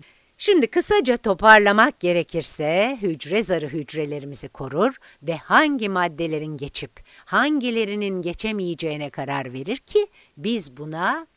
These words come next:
yarı geçirgenlik diyoruz. Hücre zarı bir arada duran bir grup fosfolipitten oluşmaktadır.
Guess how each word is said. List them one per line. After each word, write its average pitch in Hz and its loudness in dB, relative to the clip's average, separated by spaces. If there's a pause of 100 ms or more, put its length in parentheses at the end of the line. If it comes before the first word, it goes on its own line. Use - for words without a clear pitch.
yarı 147 -6
geçirgenlik 110 -14
diyoruz. - -20 (840)
Hücre 262 0
zarı 165 -4
bir 233 0
arada 151 0
duran 147 -6
bir 220 -2
grup 143 -8
fosfolipitten 156 -8
oluşmaktadır. - -18